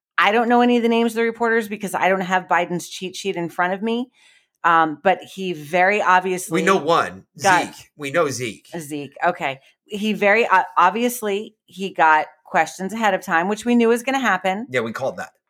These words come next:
Speaker 1: And the answers were completely pre-scripted.
Speaker 2: Yep.
Speaker 1: He only went,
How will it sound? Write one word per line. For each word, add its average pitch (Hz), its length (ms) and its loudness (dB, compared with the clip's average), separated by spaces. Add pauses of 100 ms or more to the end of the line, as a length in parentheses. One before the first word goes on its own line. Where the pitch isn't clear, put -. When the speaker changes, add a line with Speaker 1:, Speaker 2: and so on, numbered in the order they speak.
Speaker 1:
And 180 500 4
the 175 240 -4
answers 185 460 -2
were 185 120 -2
completely 202 640 -4
pre-scripted. 202 800 -4 (100)
Speaker 2:
Yep. - 260 0
Speaker 1:
He 214 320 -6
only 247 400 4
went, 254 400 2